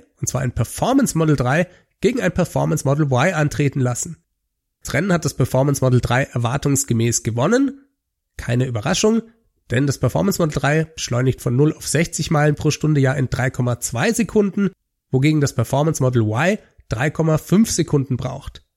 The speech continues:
Das also erstmal nichts Besonderes. Jetzt ist Drag Times aber hergegangen und hat bei beiden Fahrzeugen den Leistungsoutput während der Launches gemessen.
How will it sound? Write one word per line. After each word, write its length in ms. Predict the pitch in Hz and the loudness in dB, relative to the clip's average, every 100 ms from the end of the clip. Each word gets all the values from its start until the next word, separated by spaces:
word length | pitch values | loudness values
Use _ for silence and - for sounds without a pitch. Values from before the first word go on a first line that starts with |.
| _ _ - | _ _ -4
Das 140 | 240 | -2
also 180 | 269 247 | 2 0
erstmal 340 | 214 185 202 170 | 0 0 2 2
nichts 180 | 160 | 2
Besonderes. 680 | - 143 120 113 - - - _ _ _ _ _ | 0 -2 -2 -4 -10 -14 -16 _ _ _ _ _
Jetzt 220 | 165 202 | -2 0
ist 160 | 226 - | 0 0
Drag 180 | 240 - | 0 2
Times 260 | 220 220 | 2 2
aber 120 | 151 | 4
hergegangen 520 | 131 139 139 147 196 320 - _ _ | 4 4 2 0 0 -4 -10 _ _
und 220 | 208 - | -2 0
hat 300 | 185 - - - | -4 -6 -10 -4
bei 100 | 143 | -2
beiden 360 | 135 240 - | 0 -2 -2
Fahrzeugen 640 | - 156 175 - 175 180 185 | -2 0 -2 0 0 2 2
den 180 | 156 156 | 2 4
Leistungsoutput 1300 | 139 220 226 277 240 - 156 170 - 190 190 - - - | 4 2 0 0 0 0 -2 -2 -2 0 0 -2 -14 -4
während 420 | 131 208 226 202 | 0 2 2 2
der 120 | 185 | 2
Launches 480 | 175 208 233 175 - | 2 2 0 0 0
gemessen. 440 | 139 123 - 147 | 0 -2 -4 -10